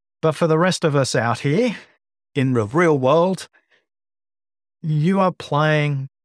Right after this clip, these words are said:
a game of roulette. You're gambling with fourteen percent of what somebody thinks. And then you wonder why, "Hmm, I'm not sure they understood what I said."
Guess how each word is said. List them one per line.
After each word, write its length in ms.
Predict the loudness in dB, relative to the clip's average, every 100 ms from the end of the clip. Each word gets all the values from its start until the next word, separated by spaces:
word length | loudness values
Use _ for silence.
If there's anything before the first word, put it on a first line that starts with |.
| _
a 160 | -6 -2
game 480 | 0 0 0 -4 -6 -4
of 460 | 0 0 -2 -6 _ _ _ _ -10
roulette. 480 | 0 2 2 0 -4 _ _ _ -6
You're 200 | -2 -2
gambling 640 | 0 0 0 0 0 -4 -6
with 160 | -8
fourteen 460 | -4 -2 0 2 0
percent 360 | -2 -2 -2
of 80 | -2
what 160 | -4 -4
somebody 400 | -4 -2 -2 -4
thinks. 460 | -4 -4 -4 -6
And 100 | -4
then 160 | 0 0
you 160 | 0 0
wonder 380 | 0 0 0
why, 560 | 0 0 0 2 0 -2 _ _ _ _ _ _ _ _ _ -10
"Hmm, 200 | -6 -6 -8 _ _ _ _ -8
I'm 60 |
not 160 | -6 -6
sure 200 | -2 0
they 120 | 2
understood 400 | 0 -2 -4 -4
what 120 | -2
I 60 | -2
said." 400 | -2 -2 -4